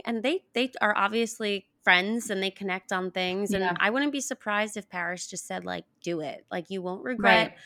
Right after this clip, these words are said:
Speaker 1: being as honest as you have, because I do feel like Paris has had,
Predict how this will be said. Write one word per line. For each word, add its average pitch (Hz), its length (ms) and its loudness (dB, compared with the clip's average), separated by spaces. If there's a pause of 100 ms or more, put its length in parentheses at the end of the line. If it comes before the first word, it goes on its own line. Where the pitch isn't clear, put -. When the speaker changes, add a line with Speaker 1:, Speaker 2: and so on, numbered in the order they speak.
(320)
Speaker 1:
being 220 260 2
as 214 140 0
honest 214 340 2
as 196 140 -8
you 190 80 -4
have, 180 340 -2
because 202 340 -4
I 214 80 -2
do 214 240 -6
feel 247 220 -4
like 240 340 -4 (540)
Paris 196 440 -2
has 302 140 -4
had, 302 160 4